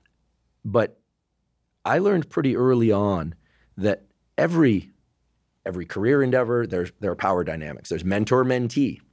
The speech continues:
there are teachers and their students, and both have power. Um, in inter-, in romantic relationships, there's a power exchange. There are yeses and there are nos. There are maybes.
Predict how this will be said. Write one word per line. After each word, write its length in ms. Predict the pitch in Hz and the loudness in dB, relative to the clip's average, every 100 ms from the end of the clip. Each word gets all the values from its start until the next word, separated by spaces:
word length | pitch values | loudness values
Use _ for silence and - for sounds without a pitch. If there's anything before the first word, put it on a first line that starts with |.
| _ _ | _ _
there 100 | - | -10
are 40 | 82 | -8
teachers 400 | 101 95 127 120 | -6 -2 2 2
and 140 | 117 | 2
their 100 | 117 | 0
students, 520 | - 147 123 76 - - | 0 2 2 0 -8 -4
and 140 | 98 | 0
both 220 | 117 131 | 2 2
have 180 | 120 117 | 0 -4
power. 400 | - 139 - - _ _ _ _ _ | -2 -4 -6 -14 _ _ _ _ _
Um, 500 | - 107 95 87 87 85 _ _ _ | -6 -2 -2 -4 -6 -12 _ _ _
in 140 | 92 | -10
inter-, 420 | 92 90 92 92 - _ | -8 -6 -4 -6 -8 _
in 120 | 92 | -6
romantic 360 | 87 101 139 127 | -2 0 0 0
relationships, 800 | 127 127 120 113 120 117 _ _ _ | 2 0 0 0 -2 -2 _ _ _
there's 180 | - 95 | -10 -6
a 40 | 110 | -6
power 380 | - 110 117 | -2 0 2
exchange. 680 | 101 - - 110 67 - - _ _ _ _ - | 0 -4 -4 -4 -4 -14 -20 _ _ _ _ -18
There 100 | 71 | -12
are 40 | |
yeses 440 | 85 110 - 127 110 | -4 -4 0 0 2
and 140 | 117 | 2
there 80 | 120 | 2
are 40 | |
nos. 360 | 127 143 87 - | 2 2 0 -2
There 160 | 92 | -2
are 40 | 101 | 2
maybes. 540 | 117 135 87 - - | 2 2 -2 -10 -16